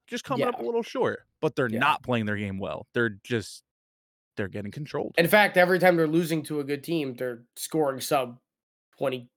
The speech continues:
Speaker 2: twenty-one. When
Speaker 1: Valid.
Speaker 2: this is, when this is the, the scoring team.
Speaker 1: Factually
Speaker 2: This is the
Speaker 1: correct.
Speaker 2: team, this is the team that does
Speaker 1: <laughs>
Speaker 2: that, and they're not, they're not doing it. So, um, I'm just personally a little disappointed in this division as a whole. Again, we've, we've kinda talked about the Bills a little bit,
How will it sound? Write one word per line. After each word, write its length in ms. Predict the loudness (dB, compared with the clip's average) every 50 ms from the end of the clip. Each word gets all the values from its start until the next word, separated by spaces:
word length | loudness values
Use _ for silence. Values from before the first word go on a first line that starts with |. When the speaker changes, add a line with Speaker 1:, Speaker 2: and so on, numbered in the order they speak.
| _
Speaker 2:
twenty-one. 420 | -4 -2 -2 0 0 0 0 0 -2
When 60 | -4 _ _ _ _ _ _ _ _ _ _ _ _ _ _ _ _ _ _ _ -2
Speaker 1:
Valid. 320 | 2 4 6 6 6 4
Speaker 2:
this 160 | 4 0 -2 -4
is, 220 | -4 -6 -8 -10 _ _ _ -2
when 140 | 0 0
this 180 | 2 0 0 0
is 180 | -2 -2 -4 -6
the, 220 | -8 -8 -8 -8 -8 -6
the 80 | -4
scoring 640 | -4 -2 0 4 6 8 8 8 8 8 8 6 6
team. 420 | 6 6 6 6 4 2 0 -8 -18 _ -20 _ _ _ _ 0
Speaker 1:
Factually 460 | 2 2 2 2 4 6 6 8 8
Speaker 2:
This 80 | 8 6
is 20 |
the 80 | 6 6
Speaker 1:
correct. 180 | 8 8 8 6
Speaker 2:
team, 280 | 6 6 4 2 -2 -10 _ -2
this 180 | -2 -2 0
is 60 | 2 4
the 100 | 4 4
team 280 | 6 6 6 8 10
that 140 | 8 8 10
does 260 | 10 8 8 8 6
Speaker 1:
<laughs> 20 | 6
Speaker 2:
that, 280 | 6 6 6 4 2
and 80 | 2 2
they're 80 | 2 2
not, 300 | 4 4 4 4 2 0
they're 100 | 0 2
not 180 | 4 4 4 4
doing 200 | 4 4 4 4
it. 100 | 2 0 0
So, 260 | 0 0 0 0 -2 -6 -14 -20 -20 _ _ _ _ _ 2
um, 300 | 4 6 6 6 4 0 _ _ _ _ 4
I'm 220 | 6 6 6 8
just 340 | 8 8 6 6 4 -2 -12 _ _ _ _
personally 380 | 2 4 4 4 2 2 2 4
a 40 | 4
little 140 | 4 4
disappointed 460 | 2 2 0 -2 -2 0 2 2 4 4
in 60 | 2
this 180 | 0 0 0
division 460 | -2 -2 -2 0 0 0 0 0 0 -2
as 140 | 0 0
a 60 | 0 2
whole. 300 | 4 4 4 4 4 2
Again, 240 | 0 0 -2 -2
we've, 180 | -2 -4 -8 -10 _ -16
we've 140 | -16 -6
kinda 180 | -2 -2 -2 -2
talked 280 | -2 -2 -2 -2 -4 -4
about 140 | -6 -6 -6
the 60 | -4
Bills 320 | -2 0 0 0 0 -2
a 40 | -4
little 200 | -2 -2 -2 0
bit, 260 | 2 2 2 2 2